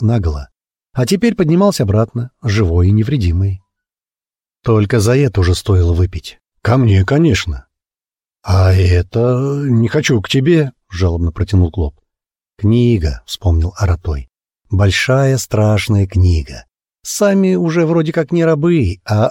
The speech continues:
рабской книги по-прежнему боятся". "Не хочешь, так не хочешь", — не стал спорить купец. "Рядом сядем на галерейке, в тупичке у скалы". "О, тупичок, и это хорошо", — обрадовался Клоп. "А то набегут дармоеды".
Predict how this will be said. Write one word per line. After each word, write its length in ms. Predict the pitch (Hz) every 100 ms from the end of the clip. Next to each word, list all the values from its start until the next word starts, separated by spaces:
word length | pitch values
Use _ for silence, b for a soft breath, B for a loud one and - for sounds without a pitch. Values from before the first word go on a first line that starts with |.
| 123
рабской 400 | 113 95 - 127
книги 300 | 139 117 135
по-прежнему 520 | 151 123 95 104 101
боятся". 560 | 131 113 80 - 104 - _ _ _ _ _ -
"Не 280 | 87 85 85
хочешь, 400 | - 143 143 -
так 160 | 104
не 100 | 101
хочешь", — 480 | 95 117 131 160 -
не 80 | 143
стал 200 | - 143
спорить 320 | - 127 117
купец. 440 | - 117 120 110 - _ _
"Рядом 400 | 101 113 123 143
сядем 380 | 117 151 135 117
на 80 | 110
галерейке, 760 | 101 87 85 95 98 131 135
в 80 | -
тупичке 460 | 170 170 156 - 110
у 80 | -
скалы". 500 | - 143 82 92 117 _ _ _ -
"О, 360 | 180 117 85 _ -
тупичок, 600 | 131 180 - 120 - -
и 80 | 127
это 180 | 120 -
хорошо", — 640 | 151 156 135 107 101 104 _
обрадовался 480 | 113 90 82 82 -
Клоп. 220 | 90 80 _ _ _
"А 120 | 110 113
то 80 |
набегут 440 | 175 170 185 233 175
дармоеды". 680 | 165 139 117 87 73 65